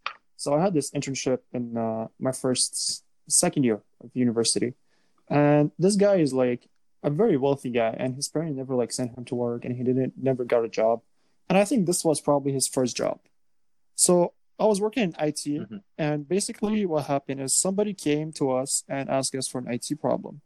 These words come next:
Speaker 1: I T question. And the guy legit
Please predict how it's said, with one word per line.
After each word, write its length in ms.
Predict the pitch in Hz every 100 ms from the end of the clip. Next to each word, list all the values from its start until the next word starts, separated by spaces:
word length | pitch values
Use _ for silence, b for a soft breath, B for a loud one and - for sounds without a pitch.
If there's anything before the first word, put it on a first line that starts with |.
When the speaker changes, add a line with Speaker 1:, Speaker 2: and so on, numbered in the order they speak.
| 214
Speaker 1:
I 80 |
T 180 | 127 -
question. 460 | 127 - - 214 190 _ _ _ _ _ -
And 340 | 151 151 160 - _ _
the 160 | 175 156
guy 260 | 147 170 226
legit 560 | 143 127 135 - -